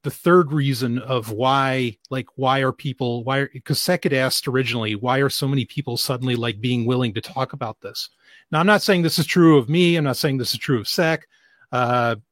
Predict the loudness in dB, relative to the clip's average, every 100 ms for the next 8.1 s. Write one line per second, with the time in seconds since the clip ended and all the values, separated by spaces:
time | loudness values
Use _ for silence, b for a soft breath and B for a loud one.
0 | _ -6 -2 -2 0 0 0 -2 0 0
1 | 0 -2 0 2 2 0 -2 -2 -2 -2
2 | -8 -20 -20 -20 _ _ -20 -10 -2 0
3 | 2 4 4 4 2 0 2 2 4 2
4 | 2 0 -2 -4 -4 -4 -2 -2 -2 0
5 | 0 -4 -6 -6 -6 -10 -2 0 0 0
6 | -2 -4 -6 -6 -6 -6 -6 -4 -6 -10
7 | b b -10 -8 -8 -12 b b b -4
8 | -4